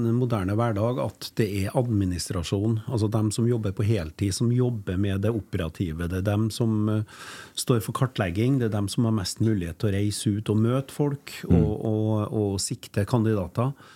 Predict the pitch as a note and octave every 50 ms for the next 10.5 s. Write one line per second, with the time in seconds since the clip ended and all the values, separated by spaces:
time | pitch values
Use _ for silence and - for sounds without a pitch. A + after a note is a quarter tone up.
0 | - - - - _ _ - C3+ A2 - - C#3 B2+ B2+ A2 G2 F#2+ F#2+ G2+ G#2
1 | G#2 G2+ G2+ G2 - - A2 G2+ F#2+ F2+ G2 G2+ - A2 G#2 G2 G2 F#2+ G2 G2
2 | G2 G2 G2 G2 G2 G2 F#2+ G2 - - _ - F#2 - - G2+ G2+ G2 G2+ F#2+
3 | F#2+ G2 F#2+ G2+ F#2+ F#2+ F#2+ - A#2 - - E2+ E2 - G2 F2+ - A2+ G#2+ G2
4 | F2+ F2 D#2+ - - E2 D2+ D#2+ E2+ F#2+ A2 A#2 A#2 - G#2+ A#2 A2+ G#2+ G#2+ G#2
5 | G2+ G#2 G2+ F#2+ - - - - - - - - - - - - - - C#3 C#3
6 | C#3 C3 A2+ F#2+ F#2 G2 G#2+ A2 A2 G#2+ A2 A2 A2+ A#2 B2+ D#3+ D#3 C#3+ C3 -
7 | - D3+ E3+ F3+ - - - - - - - - _ - G3+ - D#4 - G3 F#3+
8 | E3 C3 C3 C3+ C#3+ C#3+ C#3 A#2+ G#2 G#2 A2+ A2+ A2 A2+ G#2+ - A2+ A2 G#2 G#2
9 | G#2+ A2+ A2 A2 G#2+ A2 A2+ G#2+ - A#2 G#2 G2+ - A#2 G#2+ - - G2 G2 -
10 | - A2 F#2+ - - G#2+ G2+ G2+ F#2+ F#2